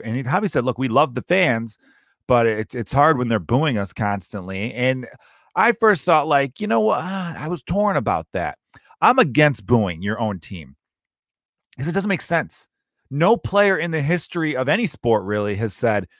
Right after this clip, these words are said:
"You know, I was really struggling there for a while, Bob, and then I heard my, my own fans start booing me and telling me I suck, and then I just snapped right out of it and had one of the best seasons of my life." So I really wanna thank them for booing me. I, I,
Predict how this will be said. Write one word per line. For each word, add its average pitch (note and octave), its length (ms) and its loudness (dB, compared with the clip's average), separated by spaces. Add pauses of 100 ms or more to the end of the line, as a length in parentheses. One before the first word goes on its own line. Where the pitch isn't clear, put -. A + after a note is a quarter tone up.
(360)
"You A2 80 -4
know, D3 120 4
I F#3 100 2
was C#3+ 120 -2
really G#3 160 4
struggling A3+ 480 4
there C3 160 6
for B2+ 160 2
a A#2+ 80 8
while, A2+ 240 6
Bob, B2 400 4
and C3 220 0
then G#3 180 2
I E3+ 120 4
heard E3+ 460 4
my, C3 360 -2
my C#3 180 -2
own F3+ 200 -2
fans D#3 680 -4 (380)
start A#2+ 400 0
booing F3+ 420 2
me A2+ 240 -2
and G2 140 -6
telling D#3+ 220 -2
me C3+ 100 -2
I A2+ 80 -2
suck, F3+ 600 0
and B2+ 200 -4
then D3 320 0 (580)
I C3 60 -6
just C3+ 160 -4
snapped F3 320 0
right F3+ 160 6
out G#3+ 200 6
of G3+ 100 2
it G#2 180 -2 (180)
and C3 80 -2
had D3 140 2
one D#3 120 0
of D#3+ 40 -2
the A#2+ 80 -6
best - 220 2
seasons F3 260 -6
of D#3 60 -6
my F3 100 2
life." F#3+ 180 0
So B2+ 220 -6 (240)
I F#3 60 -2
really B3 180 0
wanna F3+ 240 0
thank G3 240 0
them C#3+ 140 -8
for B2+ 100 -8
booing C3+ 420 -2
me. D2+ 280 -16
I, B2+ 160 -2
I, C#3 160 2